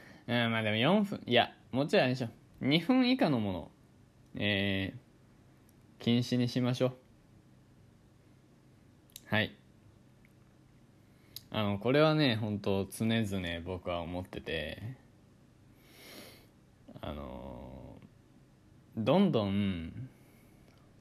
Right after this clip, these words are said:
リスナーの低迷というか、あの、そう、リスナー、聞く側、視聴者側が、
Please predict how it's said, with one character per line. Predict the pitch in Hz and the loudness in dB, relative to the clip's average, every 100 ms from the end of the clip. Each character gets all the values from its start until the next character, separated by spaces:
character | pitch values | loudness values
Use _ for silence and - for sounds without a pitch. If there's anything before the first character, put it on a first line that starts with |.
| _ - - - - - - - - - | _ -20 -20 -20 -20 -20 -20 -20 -20 -8
リ | 107 127 | 0 0
ス | - 131 | 2 0
ナ | 104 95 | 0 -2
ー | |
の | 92 82 92 - - - - - - - - | -4 -8 -10 -12 -18 -20 -20 -20 -20 -20 -20
低 | - 107 104 | -2 2 2
迷 | 104 101 | 2 0
と | 104 | 0
い | |
う | 95 | 0
か、 | 82 76 - - - - - - - - - - - - - - - - - - - - - | 0 -2 -6 -20 -20 -20 -20 -20 -20 -20 -20 -20 -20 -20 -20 -20 -20 -20 -20 -20 -20 -20 -10
あ | 90 | -8
の、 | 80 78 57 - - - - - - - - - | -6 -8 -10 -16 -20 -20 -20 -20 -20 -20 -20 -20
そ | - 90 | -6 -4
う、 | 69 | -2
リ | 95 | -4
ス | - 110 | -2 -2
ナ | 110 | -2
ー、 | - | -4
聞 | - - | -12 -4
く | 123 | 0
側、 | 117 117 117 - 101 | 4 4 2 -2 -10
視 | - - | -12 -4
聴 | 131 127 | 0 0
者 | 127 131 | 2 2
側 | 131 127 | 2 4
が、 | 147 120 | 2 2